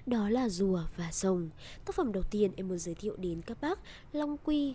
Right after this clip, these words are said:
gỗ chắc đỏ đen, có mã T L V hai bốn năm, có kích thước cao hai mươi bảy, ngang năm mươi và sâu ba mươi hai.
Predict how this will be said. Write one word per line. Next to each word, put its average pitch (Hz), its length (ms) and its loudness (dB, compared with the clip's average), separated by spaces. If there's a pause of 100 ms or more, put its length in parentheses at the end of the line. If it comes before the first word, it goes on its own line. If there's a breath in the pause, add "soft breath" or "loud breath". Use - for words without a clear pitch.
(140)
gỗ 208 240 2
chắc 254 300 -6
đỏ 202 220 0
đen, 233 300 6 (260 loud breath)
có 285 100 2
mã 285 260 2 (140)
T - 20 -8
L 240 260 4 (180)
V 240 60 4 (340)
hai 208 260 0
bốn 196 300 0
năm, 262 280 4 (320 loud breath)
có 254 240 2
kích 370 220 -2
thước 440 300 2
cao 226 120 -2
hai 190 160 -2
mươi 190 160 0
bảy, 185 300 4 (280 loud breath)
ngang 220 300 2
năm 220 220 0
mươi 220 260 8 (280 loud breath)
và 220 160 -2
sâu 196 280 -2
ba 190 200 -4
mươi 190 140 -2
hai. 208 400 2